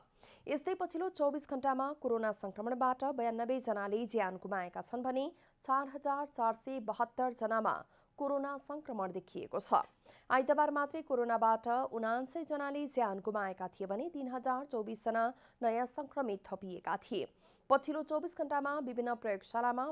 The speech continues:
परीक्षण गराएका सत्र हजार नौ सय तीन नमुनामा चार हजार चार सय बहत्तर जनामा सङ्क्रमण देखिएको मन्त्रालयले जनाएको छ।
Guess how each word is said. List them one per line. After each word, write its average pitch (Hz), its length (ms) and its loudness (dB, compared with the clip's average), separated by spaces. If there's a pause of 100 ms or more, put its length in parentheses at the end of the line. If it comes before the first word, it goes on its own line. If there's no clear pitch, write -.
परीक्षण 233 440 -4
गराएका 214 480 2
सत्र 277 460 -4
हजार 202 440 2 (340)
नौ 269 180 4
सय 330 200 -4 (120)
तीन 339 240 -2
नमुनामा 240 460 2 (160)
चार 240 320 0
हजार 247 400 0
चार 214 180 2
सय 262 220 -6 (100)
बहत्तर 226 520 -2
जनामा 220 340 2 (400)
सङ्क्रमण 269 500 -2
देखिएको 247 600 -2
मन्त्रालयले 233 640 -4
जनाएको 175 500 -8
छ। 131 240 4